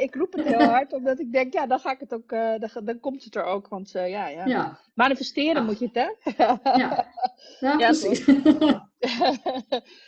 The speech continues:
Speaker 1: Hey, en, eh, nog even terugkomend op boek, want ik vind het ook altijd heel erg leuk om eventjes, eh, je hebt al hartstikke veel toffe titels genoemd, maar, eh, ik ben ook nieuwsgierig, wat lees je op dit moment?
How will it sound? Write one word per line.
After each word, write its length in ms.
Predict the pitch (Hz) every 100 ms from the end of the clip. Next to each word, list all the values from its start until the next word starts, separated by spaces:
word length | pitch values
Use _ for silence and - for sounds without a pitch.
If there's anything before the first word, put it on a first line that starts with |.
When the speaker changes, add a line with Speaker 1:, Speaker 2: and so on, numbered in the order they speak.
| - - 233
Speaker 1:
Hey, 420 | 240 302 330 311
en, 200 | 302 294
eh, 140 | 311 302
nog 240 | 302 311
even 260 | 359 349 403
terugkomend 540 | 349 - 339 302 302
op 120 | 285
boek, 180 | 226 302
want 160 | 294 262
ik 60 |
vind 160 | - 269
het 80 | -
ook 120 | 294
altijd 220 | 339 269
heel 180 | 226 247
erg 140 | 240 240
leuk 260 | 240 240
om 120 | 233
eventjes, 500 | 226 226 - 233 226 226
eh, 180 | 208
je 160 | 202 190
hebt 120 | 196
al 100 | 190
hartstikke 340 | 196 196 - -
veel 160 | 185
toffe 240 | 196 185 _
titels 320 | 226 208 180
genoemd, 440 | - 202 190 226 - _ _ _ -
maar, 360 | 202 208 208
eh, 400 | 202 196 196 196 214
ik 100 | 220
ben 140 | 277 349
ook 120 | 294
nieuwsgierig, 400 | 277 - 277 233
wat 160 | 240 240
lees 300 | 254 262 262
je 60 |
op 120 | 214
dit 140 | 240 240
moment? 600 | 202 269 214 175 -